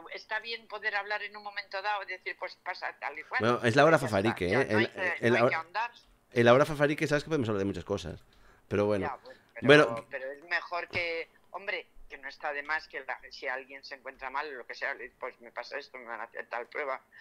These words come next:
Speaker 1: Mira, otra cosa no, pero tienes una comunidad, tienes un chat de lo más solidario y de lo más generoso que yo he podido comprobar
Speaker 2: Eso
Speaker 1: en
Speaker 2: sí.
Speaker 1: todos los que yo he conocido.
Speaker 2: Lo decía antes, tenemos
Speaker 1: Pero
Speaker 2: una comunidad
Speaker 1: una
Speaker 2: que es de
Speaker 1: cosa
Speaker 2: oro.
Speaker 1: es ser,
Speaker 2: Dime.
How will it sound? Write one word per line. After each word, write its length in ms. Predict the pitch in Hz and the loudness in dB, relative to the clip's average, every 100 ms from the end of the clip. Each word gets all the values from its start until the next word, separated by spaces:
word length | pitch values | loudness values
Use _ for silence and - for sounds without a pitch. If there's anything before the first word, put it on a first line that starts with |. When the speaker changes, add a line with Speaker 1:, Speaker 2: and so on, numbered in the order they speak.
| - - _ 143 139 | -20 -20 _ -20 -12
Speaker 1:
Mira, 320 | 165 147 - | -4 -4 -4
otra 240 | 160 160 156 | -8 -8 -8
cosa 240 | 160 143 | -8 -10
no, 180 | 147 143 | -10 -10
pero 180 | 139 127 | -10 -10
tienes 340 | 165 151 139 | -12 -12 -14
una 220 | 160 151 147 | -10 -10 -10
comunidad, 440 | 147 143 135 135 | -14 -12 -8 -8
tienes 280 | - 143 - | -8 -14 -14
un 160 | 143 127 | -16 -12
chat 320 | - 139 151 _ - - - | -6 -6 -6 _ -20 -20 -10
de 120 | 139 | -6
lo 100 | 139 | -4
más 160 | 135 143 | -4 -6
solidario 600 | - 135 127 123 143 151 | -6 -8 -8 -6 -4 -6
y 40 | 156 | -6
de 100 | 139 | -8
lo 80 | 117 | -8
más 180 | 123 - | -14 -16
generoso 520 | 131 123 123 127 135 | -20 -10 -10 -8 -10
que 140 | 120 | -8
yo 80 | 113 | -8
he 40 | 120 | -8
podido 360 | - 123 120 | -8 -10 -10
comprobar 460 | 123 123 - 110 110 _ _ - | -10 -12 -10 -8 -8 _ _ -10
Speaker 2:
Eso 220 | 104 - | -8 -6
Speaker 1:
en 40 | 90 | -2
Speaker 2:
sí. 60 | 95 | -2
Speaker 1:
todos 200 | 135 131 | -2 -4
los 180 | 127 | -10
que 160 | - 135 | -10 -8
yo 80 | 135 | -8
he 60 | |
conocido. 600 | 139 139 123 - 123 110 - | -6 -8 -10 -12 -12 -12 0
Speaker 2:
Lo 160 | 104 | 4
decía 200 | 110 131 | 4 4
antes, 200 | 127 139 | 4 2
tenemos 180 | 127 127 | 2 2
Speaker 1:
Pero 120 | 143 | 4
Speaker 2:
una 60 | 135 | 2
comunidad 280 | 131 127 131 | 4 6 6
Speaker 1:
una 60 | |
Speaker 2:
que 60 | 131 | 4
es 40 | 113 | 2
de 60 | |
Speaker 1:
cosa 140 | 110 104 | 2 2
Speaker 2:
oro. 80 | 104 | 0
Speaker 1:
es 80 | - | -6
ser, 220 | - 101 | -4 -2
Speaker 2:
Dime. 160 | 87 | -2